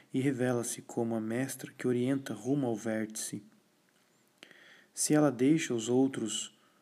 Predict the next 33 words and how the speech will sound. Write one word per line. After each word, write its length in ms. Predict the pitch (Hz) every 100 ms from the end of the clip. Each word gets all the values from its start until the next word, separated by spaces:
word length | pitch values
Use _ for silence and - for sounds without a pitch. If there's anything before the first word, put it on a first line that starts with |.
| -
a 100 | 117
outros 500 | 117 135 139 120 113
o 60 | 120
cuidado 460 | 127 117 113 110
de 100 | 113
expor 400 | 113 - - 120
minuciosamente 920 | 117 151 165 - 127 120 117 110 110 113
o 40 |
que 80 | 113
devemos 380 | 110 110 107 104
fazer, 460 | 107 104 117 120 120 - _ - - - -
expressa 540 | - - 131 127 123 120
com 180 | 127
energia 560 | 123 117 113 110 123 117 - - -
com 260 | 123 120
que 180 | 120 139
espírito 800 | 135 - - - 131 123 120 117 -
e 100 | 139
com 200 | 135 123
que 160 | 175
vigor 360 | 160 156 127 127
devemos 460 | 120 110 117 117
conduzir 640 | - 131 131 120 107 127 113
estes 320 | 110 - 104
primeiros 480 | - 107 110 107 104
combates, 580 | 110 104 104 104 - - - - - - _ 123
e 60 |
para 280 | - 120 113
qual 240 | - 117
meta 320 | 117 117 113 117
luminosa 560 | 123 127 117 117 107
e 40 | 110
distante 640 | 110 - 127 127 120 -